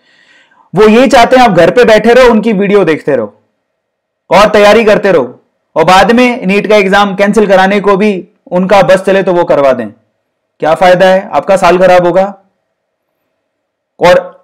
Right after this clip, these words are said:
मैं कहता हूं छोड़ो दूसरे की मंशा, आप अपनी मंशा की बात करो। क्या सच में आप कोरोना के डर से, ईमानदारी से जवाब देना,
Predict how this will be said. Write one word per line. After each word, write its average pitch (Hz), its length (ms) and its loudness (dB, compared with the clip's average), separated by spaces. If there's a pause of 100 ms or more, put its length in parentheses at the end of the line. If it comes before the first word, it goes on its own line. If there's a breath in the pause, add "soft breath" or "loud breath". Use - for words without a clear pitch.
मैं 233 320 2
कहता 233 220 0
हूं 247 80 2
छोड़ो 226 340 2
दूसरे 220 360 0
की 208 100 -2
मंशा, 185 360 -2
आप 180 320 0
अपनी 220 220 0
मंशा 220 320 2
की 214 120 -4
बात 208 240 0
करो। 214 240 0
क्या 233 280 0
सच 262 320 -2
में 240 140 0
आप 254 160 0
कोरोना 214 380 2
के 285 140 0
डर 269 160 4
से, 160 380 -4
ईमानदारी 262 480 2
से 240 120 2
जवाब 202 320 2
देना, 180 400 -2